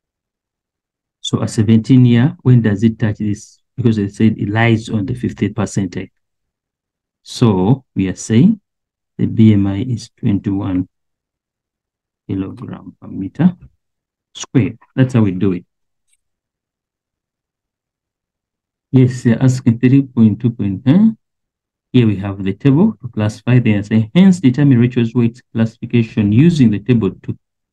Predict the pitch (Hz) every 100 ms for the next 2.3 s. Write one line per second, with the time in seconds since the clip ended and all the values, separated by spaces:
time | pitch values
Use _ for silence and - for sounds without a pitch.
0 | _ 131 113 107 113 98 101 - - 110
1 | 135 139 127 160 139 113 123 127 104 117
2 | - 113